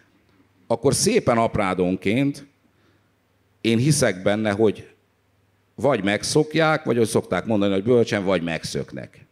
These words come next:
Lehet menni, van abban a világon annyi ország, lehet, menjenek, ahova akarnak. Tehát ez volna a lényege. Természetesen, ö,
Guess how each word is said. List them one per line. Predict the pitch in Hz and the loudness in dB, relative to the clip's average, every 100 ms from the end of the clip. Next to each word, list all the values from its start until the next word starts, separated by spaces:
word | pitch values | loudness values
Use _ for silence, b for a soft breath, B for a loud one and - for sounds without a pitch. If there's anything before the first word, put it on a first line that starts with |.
| _ _ | _ _
Lehet | 175 117 101 - | -2 0 0 -2
menni, | 123 120 | -2 0
van | 107 120 | 0 0
abban | 101 104 104 | 0 0 0
a | 101 - | -2 -2
világon | 135 113 98 101 | 0 0 0 -2
annyi | 120 104 | 0 2
ország, | 104 98 - 101 113 | 2 2 -2 -10 -6
lehet, | 131 82 - | -4 -4 -6
menjenek, | 127 92 85 87 | -6 -4 -4 -6
ahova | 85 82 | -6 -6
akarnak. | 78 71 67 64 - B B B B B _ | -6 -8 -10 -12 -18 B B B B B _
Tehát | 101 - | -6 -4
ez | 135 131 | -2 -2
volna | 120 113 | 0 0
a | 104 | 0
lényege. | 101 90 78 90 | 0 -2 -4 -4
Természetesen, | 160 147 123 104 123 131 - 127 131 B B B _ _ _ _ | -2 -2 -2 0 0 0 0 -2 -2 B B B _ _ _ _
ö, | 113 113 104 | 2 4 4